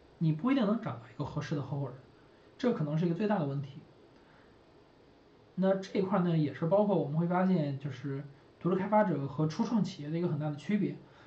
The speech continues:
初创企业，因为他们手上可以拿到一笔钱，在这种情况下，他们就可以去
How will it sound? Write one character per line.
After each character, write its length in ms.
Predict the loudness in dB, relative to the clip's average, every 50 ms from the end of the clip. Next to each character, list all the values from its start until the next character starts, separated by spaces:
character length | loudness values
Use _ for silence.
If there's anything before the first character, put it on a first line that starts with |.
| -18
初 120 | -10 -6 -2
创 140 | 0 0 0
企 160 | 0 0 0
业， 80 | 0
因 100 | 2 0
为 80 | 0 0
他 120 | 0 0
们 100 | 0 0
手 100 | -2 -2
上 160 | -4 -4 -4 -2
可 100 | -2 -2
以 40 |
拿 120 | -2 0 0
到 120 | -2 0
一 80 | 0 -2
笔 180 | -2 -4 -6
钱， 580 | -10 -10 -12 -12 -8 -6 -6 -4 -2 -2 -4 -4 -6 -10 -18 -20 -20 -8 0
在 140 | 2 2 4
这 80 | 4 2
种 120 | 2 0
情 160 | 0 0 0
况 160 | 2 2 2
下， 160 | 2 2 0 -2
他 200 | -2 -4 -4 -2
们 160 | 0 0 0
就 100 | 0 -2 -4
可 300 | -4 -6 -6 -4 -2 0
以 160 | 0 0 0
去 360 | -2 -2 -2 -2 -2 -2 -2